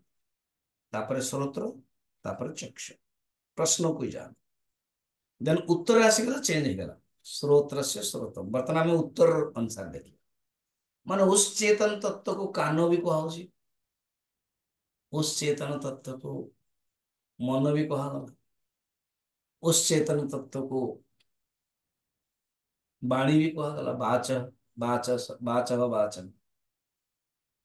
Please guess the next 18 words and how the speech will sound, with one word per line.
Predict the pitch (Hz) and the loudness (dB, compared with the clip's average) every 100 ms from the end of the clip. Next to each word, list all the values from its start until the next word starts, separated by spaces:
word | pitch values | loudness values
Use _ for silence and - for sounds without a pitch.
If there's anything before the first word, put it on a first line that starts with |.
| _ _ _ _ _ _ _ | _ _ _ _ _ _ _
उस | 185 180 - | -2 0 2
चेतन | 170 156 156 151 | 2 2 0 -2
तत्व | 147 139 151 | -6 -8 -8
को | 139 143 131 - _ _ _ _ _ _ _ _ _ - | -6 -6 -6 -10 _ _ _ _ _ _ _ _ _ -8
चक्षुष | 131 123 - 151 - | -4 -4 -2 0 0
चक्षु | 143 139 135 - 123 | -2 -4 -10 -10 -12
कहा | - - | -10 -10
गला, | 117 - - _ _ _ - | -10 -14 -20 _ _ _ -8
प्राणस्य | 113 117 131 131 - | -4 -2 0 -2 -4
प्राण | 139 127 120 120 | -6 -6 -4 -6
कहा | - 117 | -6 -8
गला. | 101 - _ _ _ _ _ _ _ _ _ _ _ _ _ _ _ - | -8 -14 _ _ _ _ _ _ _ _ _ _ _ _ _ _ _ -2
ତାହେଲେ | 262 269 | 2 2
ଏ | 269 | 2
ଚେତନ | - 185 214 254 269 | 2 0 4 2 2
ପାଞ୍ଚଟା | 190 202 - - | 0 0 -2 0
ନାଁ | 269 147 | 2 0
ହେଲା। | 85 - | -4 -12